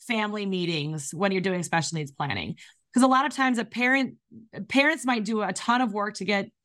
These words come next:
a, a plan put in place for their child. And then if an aunt or an uncle or a grandparent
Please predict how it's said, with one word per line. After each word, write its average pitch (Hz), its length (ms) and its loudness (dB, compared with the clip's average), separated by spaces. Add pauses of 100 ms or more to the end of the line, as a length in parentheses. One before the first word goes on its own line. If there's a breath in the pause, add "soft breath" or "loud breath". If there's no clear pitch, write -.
(140)
a, - 120 -6 (240)
a 202 140 4
plan 214 380 0
put 208 160 -2
in 190 80 0
place 185 280 -2
for 190 100 -2
their 180 120 0
child. 180 580 2 (440 loud breath)
And 247 120 2
then 254 140 2
if 226 80 -2
an 226 180 -2
aunt 247 400 0
or 226 140 2
an 214 80 0
uncle 214 380 0
or 185 180 2
a 170 80 -2
grandparent 214 760 2